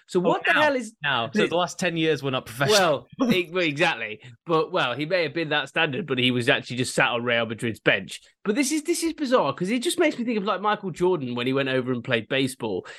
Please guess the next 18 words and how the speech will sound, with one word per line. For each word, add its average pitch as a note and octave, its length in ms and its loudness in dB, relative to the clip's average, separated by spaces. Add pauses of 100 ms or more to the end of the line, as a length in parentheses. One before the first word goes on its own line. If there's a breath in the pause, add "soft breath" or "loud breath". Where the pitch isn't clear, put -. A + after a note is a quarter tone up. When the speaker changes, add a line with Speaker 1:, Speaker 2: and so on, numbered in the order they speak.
(120)
Speaker 1:
You F3 100 0
know, C#3+ 200 2 (380)
athletes C4+ 560 0
just - 260 0
seem G#3 240 0
to G3 120 -6
have E3 280 2 (300)
this E3+ 480 2
ability D3+ 800 0 (220)
to C3+ 420 0 (100)
pick E3+ 160 -2
up E3+ 120 0
any D#3 160 4
sport C3+ 260 -2
and A#2 80 -4
just A#2 160 -6
do C#3 160 4
it. G2+ 220 -4